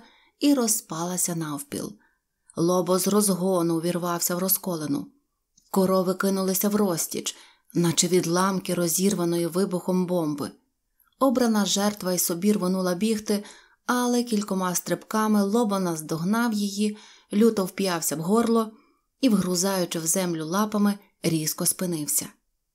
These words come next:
Від могутнього ривка телиця повалилася, задерши ратиці догори. Лобо теж перекинувся на спину, але миттю скочив на ноги. Зграя в лічені хвилини прикінчила нещасну телицю.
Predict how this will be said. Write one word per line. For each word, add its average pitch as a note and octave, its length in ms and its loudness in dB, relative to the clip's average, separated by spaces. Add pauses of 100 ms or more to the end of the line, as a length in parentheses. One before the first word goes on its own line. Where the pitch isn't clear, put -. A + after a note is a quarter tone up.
(480)
Від F3 160 0
могутнього F#3 720 2
ривка F#3 400 -2
телиця F#3+ 440 -2
повалилася, F3 800 0
задерши F3+ 580 -2
ратиці F#3+ 480 0
догори. F#3+ 540 -2 (720)
Лобо D3+ 420 -2
теж G3+ 260 -2
перекинувся E3 680 -4
на E3 100 -4
спину, D#3+ 480 -4 (500)
але C4+ 260 4
миттю F3 360 2
скочив F3 360 -4
на F3 120 -2
ноги. D3 380 -6 (800)
Зграя F3 560 -4
в D#3+ 60 -4
лічені G#3 400 2
хвилини G3+ 420 0
прикінчила F3+ 680 -2
нещасну D#3+ 600 -6
телицю. E3 520 -6